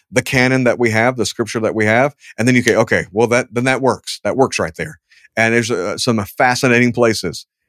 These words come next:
where that book kind of converges with, uh, our New Testament, Old Testament and New Testament thought. Even when Paul begins to lay out, uh, "We wrestle not against flesh and blood." And then he begins to list all of these, this tier of satanic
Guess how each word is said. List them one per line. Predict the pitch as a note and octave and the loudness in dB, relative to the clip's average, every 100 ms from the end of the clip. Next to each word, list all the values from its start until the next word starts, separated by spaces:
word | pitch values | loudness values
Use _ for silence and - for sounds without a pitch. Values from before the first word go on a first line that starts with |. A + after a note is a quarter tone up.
| _ - | _ -2
where | A2 G#2+ G2+ - | 0 2 0 -2
that | G2+ G#2 | 0 0
book | G2 G#2+ - - | 0 -2 -4 -4
kind | A2+ | -4
of | - | -4
converges | - A2+ G#2 B2 A#2+ G#2 F2+ | -4 -4 0 2 0 -2 -4
with, | G#2 G#2 G2 - | 0 0 0 -2
uh, | G2 F#2 F2 | -2 0 -4
our | - | -8
New | F2 A2 | -6 -4
Testament, | A2+ A#2+ - G#2+ E2 - _ | 0 0 -2 -4 -8 -10 _
Old | A#2 C3+ | 0 0
Testament | B2 B2+ B2+ G#2 | 0 0 0 0
and | D3+ | 0
New | E3 C3+ | 2 2
Testament | C3+ - G#2+ F2+ | 2 0 -4 -2
thought. | C#3 C3+ - - - | 2 2 -2 -8 -6
Even | E3 A3+ A3 | -2 0 2
when | B2+ | 0
Paul | B2+ D#3+ C#3+ | 2 0 2
begins | A#2 A2+ G2 | 0 0 -2
to | G#2+ | 0
lay | G#2+ G#2+ | 2 2
out, | A#2+ B2+ - F2 | 2 0 -4 -14
uh, | G#2+ | -2
"We | C3 | 2
wrestle | C3 C#3 C3+ | 4 2 0
not | B2+ B2+ | -2 0
against | A#2+ A2 - | -2 -4 -2
flesh | B2+ A#2 | -2 0
and | A2 | -2
blood." | G2+ G#2 F#2 C#2+ - _ _ _ _ | 0 2 2 -2 -12 _ _ _ _
And | B2 | 0
then | D3+ | 2
he | |
begins | D#3+ C#3+ B2+ | 2 0 2
to | A#2+ | 0
list | A2+ C3 C#3+ - - | 0 0 -2 -4 -2
all | A#2+ C#3+ | 0 2
of | D3+ A2+ | 2 2
these, | B2+ A#2+ - - | 2 2 -2 -6
this | A2 - - | -4 -4 -10
tier | - F#3 A3+ B2+ E2 F2+ - _ _ _ | -8 -4 0 2 0 -4 -8 _ _ _
of | A2+ | -6
satanic | - B2 C#3 D#3 D3 B2 | 0 0 2 0 0 -2